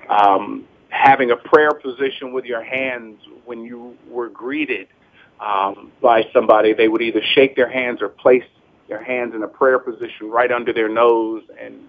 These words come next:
warmly and affectionately greet us. Um, I remember counting, <laughs> I remember going over on the flight from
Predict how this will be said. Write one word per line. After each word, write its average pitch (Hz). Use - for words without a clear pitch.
warmly 131
and 104
affectionately 113
greet 117
us. 95
Um, 104
I 117
remember 127
counting, 127
<laughs> -
I 147
remember 170
going 156
over 143
on 131
the 113
flight 131
from 110